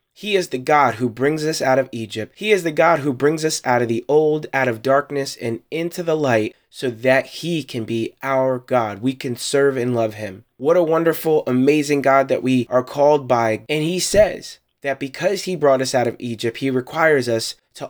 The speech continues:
also be holy. And God wants us to understand what it means to be holy as he is holy. You see, it's not about our moral values. It's important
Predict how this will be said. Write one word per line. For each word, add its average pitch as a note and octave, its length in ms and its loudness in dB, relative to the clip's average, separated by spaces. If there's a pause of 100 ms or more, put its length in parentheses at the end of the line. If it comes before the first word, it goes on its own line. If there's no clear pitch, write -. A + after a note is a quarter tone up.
also C3 380 -2
be A2 200 -6
holy. A2+ 640 -2 (180)
And C3+ 160 -12
God E3 240 2
wants E3+ 240 0
us D3+ 120 -8
to - 140 -4
understand C3 720 0 (340)
what C3 200 -4
it D3 140 -2
means A#2 520 -4 (120)
to C#3 120 -14
be B2 120 -8
holy A#2 480 2
as G#2+ 160 -6
he A#2+ 120 2
is A2 100 0
holy. G#2+ 440 0
You C3 140 -2
see, E3 280 2
it's C3 280 -4
not E3 240 2
about C#3+ 380 2
our B2 120 0
moral C3 400 4
values. B2+ 720 0
It's E3 180 -4
important F3+ 640 -2